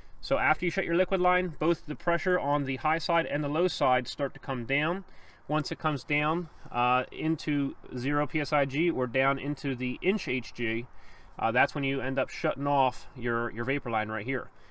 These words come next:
It depends on the type of refrigerant, uh, per E P A, uh, codes and all that. But I just wanted to show you what the problem is with the pump down on this unit. Now always make sure, uh, that you have the indoor air conditioner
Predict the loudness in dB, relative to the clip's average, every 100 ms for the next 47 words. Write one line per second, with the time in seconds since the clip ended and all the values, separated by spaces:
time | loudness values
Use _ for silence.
0 | -14 -8 -2 0 0 0 0 0 0 -2
1 | 0 0 2 0 0 -6 -6 -4 -4 -4
2 | -4 -4 -2 0 2 2 -2 -10 -14 -8
3 | -6 -4 -2 -2 -2 -6 -4 -4 -6 -12
4 | -20 -20 -20 -20 -4 -2 0 -2 0 0
5 | 0 2 4 4 0 -2 -4 4 8 6
6 | 4 -2 -4 -6 -10 -6 -4 -2 -2 -2
7 | -2 -4 -6 -6 -6 -6 -8 -4 2 2
8 | 2 0 0 2 6 6 4 -4 -18 -20
9 | -10 0 0 2 -2 -2 0 0 0 0
10 | -2 -2 -4 -2 0 0 0 0 -2 -2
11 | -6 -4 -4